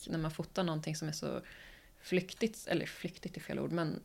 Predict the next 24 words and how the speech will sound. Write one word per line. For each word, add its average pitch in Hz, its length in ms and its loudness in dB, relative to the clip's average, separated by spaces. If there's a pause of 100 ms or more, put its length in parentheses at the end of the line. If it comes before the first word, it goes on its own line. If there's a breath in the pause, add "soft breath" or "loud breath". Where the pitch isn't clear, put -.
skidåkning 175 500 6
är 165 60 6
ju 156 100 4
väldigt, - 360 0
det 165 80 2
varierar 165 420 8
ju 101 80 4
väldigt - 200 -2
mycket - 220 -4
och 143 60 2
det 151 60 2
är - 20 -2
så 147 380 2
väderberoende. 156 760 0 (460 loud breath)
Det - 80 0
är - 20 4
kanske 160 180 4
enklare 170 340 6
ett 180 80 2
bildspråk - 640 0
som 139 260 -2 (120)
modefotograf, 160 800 4
för - 160 -4
att - 160 -4